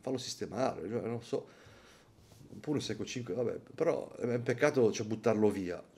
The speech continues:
farlo sistemare, magari con poco, cioè un orologiaio ci mette anche la mano sul cuore, sulla coscienza e prende, ti chiede in base a quello che vale anche l'orologio. È chiaro che se vai a cambiare la maglia ad un Rolex, no? Allora dici, eh,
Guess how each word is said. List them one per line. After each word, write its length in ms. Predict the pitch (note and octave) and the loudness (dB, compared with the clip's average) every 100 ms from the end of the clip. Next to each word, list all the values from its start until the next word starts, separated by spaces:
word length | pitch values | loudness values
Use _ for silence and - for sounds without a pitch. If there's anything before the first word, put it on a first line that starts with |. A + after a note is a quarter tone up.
| - | -20
farlo 240 | - C#3 A2+ | -2 0 0
sistemare, 680 | - G#2+ D#2+ E2+ A2+ F2 | -4 -8 -4 0 0 0
magari 280 | G2+ B2 A#2+ | 0 2 2
con 160 | G#2 F#2+ | 0 4
poco, 400 | A#2 A#2+ A2 - - - - | 6 6 2 -8 -18 -20 -2
cioè 120 | B2 | 0
un 100 | A#2+ | 2
orologiaio 640 | B2 C3+ B2 D#3+ C3+ G2+ - - - - | 6 6 10 10 12 8 4 -14 -20 -16
ci 120 | - | 0
mette 200 | C3+ C3+ | 2 2
anche 120 | A#2+ | 2
la 80 | B2+ | 2
mano 440 | B2 B2+ A#2 A2+ - | 4 6 4 4 -6
sul 240 | - C#3 | -4 -4
cuore, 460 | C3+ B2+ A#2+ A2 G#2+ | -2 8 10 10 8
sulla 200 | - C3+ | 4 2
coscienza 760 | - C3+ C#3 B2 A#2+ G#2+ F2+ - - _ | 2 2 6 6 4 0 -2 -6 -20 _
e 300 | A#2+ A2+ - - - _ _ - | 0 0 -2 -14 -20 _ _ -2
prende, 680 | C3+ D3 C#3 A#2 A2+ A2 - - - - | 6 8 8 8 8 8 -2 -20 -20 -12
ti 80 | - | -10
chiede 400 | C#3 C#3+ C#3 B2 | 4 8 10 8
in 120 | A2+ | 8
base 260 | A2+ C3 A#2+ | 8 6 6
a 40 | |
quello 220 | A#2 B2 | 4 4
che 100 | A2+ | 4
vale 200 | G#2 A#2 | 4 4
anche 180 | A2 G#2+ | 4 6
l'orologio. 600 | G#2+ G2+ G2 B2 G2 F2+ | 6 6 10 10 10 6
È 40 | E2+ | 2
chiaro 240 | B2 A2+ | 4 4
che 80 | G2+ | 2
se 100 | A#2+ | 0
vai 100 | B2 | 2
a 20 | |
cambiare 300 | B2+ C3 C3 | 2 4 4
la 80 | C3 | 6
maglia 440 | C3 B2 A#2+ G#2+ - - - | 6 6 6 6 2 -16 -14
ad 200 | - C3+ | -2 2
un 160 | C#3+ C3 | 4 6
Rolex, 840 | C3 D3 G#2+ A2 B2 - - - - | 10 10 10 8 6 2 -8 -10 0
no? 280 | A#2 B2+ - | 4 4 4
Allora 220 | A#2 A2 | 6 6
dici, 200 | G#2+ A#2 | 4 2
eh, 380 | C3+ B2+ A2+ | 4 6 6